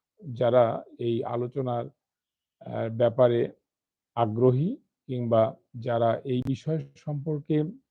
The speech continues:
জানতে চান, অবগত হতে চান এবং উদ্বিগ্ন হয়ে রয়েছেন।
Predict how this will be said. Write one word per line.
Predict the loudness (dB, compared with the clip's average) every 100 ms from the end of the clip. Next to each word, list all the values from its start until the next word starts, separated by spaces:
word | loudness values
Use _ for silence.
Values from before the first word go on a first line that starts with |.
| _ _ _ _ _ _ _ _ _ _ _ _ _ _ -12
জানতে | 0 0 2 -2
চান, | -2 -4 -4 -10 _ _ -6
অবগত | -2 0 -2 -2
হতে | -2 -4 -6
চান | -6 -8 -8 -10 _
এবং | -10 -8 -6
উদ্বিগ্ন | -6 -8 -8 -4 -2 -2 0 -2
হয়ে | 0 2 2
রয়েছেন। | 2 0 -2 -6 -6